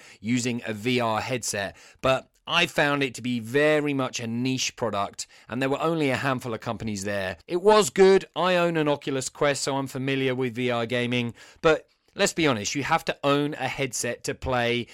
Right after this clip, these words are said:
They're expensive. I probably wouldn't want to play V R blackjack for that long. So V R isn't one of my takeaways from ice this year. I just don't think its time has come, not in online casino gaming at least.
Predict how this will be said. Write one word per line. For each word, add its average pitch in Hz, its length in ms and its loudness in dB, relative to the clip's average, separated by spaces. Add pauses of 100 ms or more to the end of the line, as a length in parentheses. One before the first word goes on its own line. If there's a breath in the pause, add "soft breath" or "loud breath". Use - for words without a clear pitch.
(120)
They're 147 160 0
expensive. 135 840 0
I 123 100 0
probably 156 280 -4
wouldn't 139 280 -4
want 131 100 -4
to 127 60 -2
play 127 280 -4
V 123 220 0
R 117 160 0
blackjack 113 440 -6
for 123 100 -14
that 113 260 -4
long. 160 400 0 (260 loud breath)
So 143 320 2
V 151 280 2
R 165 220 6
isn't 147 300 -2
one 127 180 2
of 120 60 0
my 117 160 -2
takeaways 104 680 -6
from 107 240 -8
ice 101 280 -6
this 101 200 -6
year. 98 260 -4 (260 loud breath)
I 131 80 -4
just 147 320 -6
don't 156 260 -2
think 139 240 -6
its 113 180 -8
time 120 340 -6
has 113 120 -8
come, 98 360 -8 (200 loud breath)
not 147 220 -2
in 139 220 4
online 117 480 -4
casino 113 580 -4
gaming 87 380 -12
at - 120 -16
least. 87 320 -12